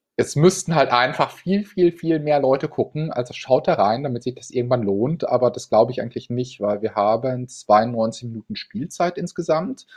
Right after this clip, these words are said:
was ja für so ein Indie-Filmprojekt schon richtig, richtig geil ist. Ich kenne viele Leute, die irgendwie einen Kurzfilm von zehn oder fünfzehn Minuten auf die Beine stellen, aber dass man wirklich Indie-Filmmäßig neunzig Minuten dahin blättert.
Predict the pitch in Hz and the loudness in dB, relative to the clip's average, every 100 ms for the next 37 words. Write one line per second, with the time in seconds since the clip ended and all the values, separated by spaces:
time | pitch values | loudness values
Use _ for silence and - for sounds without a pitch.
0 | - _ _ 104 127 139 131 135 120 120 | -20 _ _ -2 0 -2 -2 -2 0 0
1 | - 120 147 135 131 127 127 120 - 110 | -2 -2 0 0 -2 -2 0 0 0 -8
2 | 101 117 - 120 - 110 - 110 - 92 | -2 -4 -4 -8 -4 -6 -6 -12 -8 -2
3 | 98 117 95 90 87 - - 107 - 127 | 0 2 0 -6 -10 -14 -10 -10 -6 -4
4 | 120 117 117 117 107 110 113 117 123 113 | 0 2 2 -2 -6 -6 -4 -4 -6 -6
5 | 113 113 - _ _ _ - 113 117 147 | -4 -4 -8 _ _ _ -6 -6 -2 0
6 | 151 - 170 156 156 131 131 131 131 120 | 0 0 0 0 -2 -4 0 0 0 -6
7 | - 131 131 117 143 185 - - 143 139 | -6 -8 -6 -4 -4 -4 -6 -6 -6 -4
8 | 135 - 113 120 151 - 147 143 165 147 | -4 0 2 2 -4 -4 0 0 0 -2
9 | 127 127 120 120 120 - 123 127 127 - | 2 6 6 6 2 -4 -6 -6 -8 -12
10 | 120 143 143 135 131 131 123 110 113 - | -8 -6 -4 -6 -4 -8 -8 -4 -4 -4
11 | - 135 127 165 135 113 110 104 104 101 | -10 -8 -6 -6 -4 -4 -2 -4 -4 -2
12 | 95 98 123 143 - | -2 0 -2 -4 -6